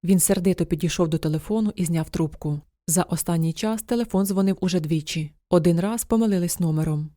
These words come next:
а один раз його підчепила на обід якась дама з вищого світу, яку він терпіти не міг, але проти якої не можна було встояти.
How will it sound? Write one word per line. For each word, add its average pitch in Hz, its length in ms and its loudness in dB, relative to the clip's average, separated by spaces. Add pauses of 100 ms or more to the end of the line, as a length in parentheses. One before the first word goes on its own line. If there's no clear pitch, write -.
а 175 100 0
один 170 380 2
раз 220 320 -2
його 180 220 4
підчепила 170 520 0
на 156 80 0
обід 208 420 0
якась 226 320 0
дама 170 280 2
з 175 60 -2
вищого 165 380 0
світу, 156 520 0 (100)
яку 233 300 6
він 226 120 4
терпіти 202 420 2
не 156 120 2
міг, 151 400 0
але 170 220 2
проти - 300 4
якої 214 480 2
не 214 100 4
можна 175 300 2
було 160 180 0
встояти. 151 640 -2